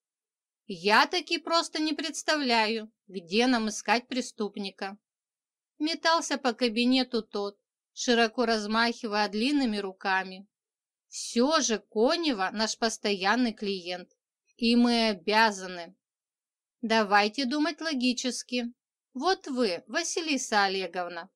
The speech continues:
представьте, что у вас регулярно крадут с верёвки нижнее бельё. Василиса Олеговна примерно сложила губки пупочкой,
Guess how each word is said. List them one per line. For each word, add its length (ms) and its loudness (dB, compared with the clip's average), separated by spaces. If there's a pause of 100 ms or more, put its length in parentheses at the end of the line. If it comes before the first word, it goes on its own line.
(140)
представьте, 880 2
что 360 2
у 60 -2
вас 360 4
регулярно 640 2
крадут 400 -6
с 80 -14
верёвки 460 -4
нижнее 500 -2
бельё. 560 -6 (1500)
Василиса 800 2
Олеговна 640 0
примерно 640 0
сложила 500 0
губки 440 -2
пупочкой, 840 -6